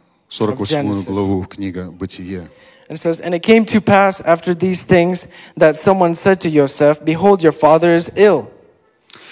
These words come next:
Speaker 1: Некоторое время спустя Иосифу сказали: «Отец твой болен».
Speaker 2: So he took his two sons, Manasseh and Ephraim, with him.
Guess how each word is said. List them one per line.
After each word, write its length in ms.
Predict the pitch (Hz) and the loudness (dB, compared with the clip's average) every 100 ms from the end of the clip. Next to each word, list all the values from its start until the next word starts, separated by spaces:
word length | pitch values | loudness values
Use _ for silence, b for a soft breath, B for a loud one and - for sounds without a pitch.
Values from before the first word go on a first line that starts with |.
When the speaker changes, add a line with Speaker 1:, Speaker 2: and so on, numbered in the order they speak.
| B - | B 0
Speaker 1:
Некоторое 440 | 156 175 151 135 | 0 2 2 0
время 280 | 127 131 110 | 0 -2 -4
спустя 500 | - 107 - 127 110 | -4 -6 -4 -2 0
Иосифу 400 | 113 117 117 123 | 0 -2 -4 -6
сказали: 440 | - 120 131 123 | -4 -4 -2 -2
«Отец 420 | 92 95 123 117 - | -2 -4 -6 -6 -6
твой 260 | 110 113 | -4 -4
болен». 420 | 101 117 127 90 - _ _ _ _ _ B B B | -2 -2 -2 -6 -14 _ _ _ _ _ B B B
Speaker 2:
So 120 | - | -2
he 60 | 202 | 0
took 160 | 233 220 | 0 -2
his 120 | - | -2
two 160 | 208 | -2
sons, 460 | 185 - 165 180 165 | 0 2 4 2 -2
Manasseh 500 | 156 156 156 165 175 | 0 2 2 2 0
and 80 | 165 | 0
Ephraim, 480 | 151 - 143 147 151 | 0 2 2 2 2
with 180 | 151 151 | 0 0
him. 160 | 120 | -6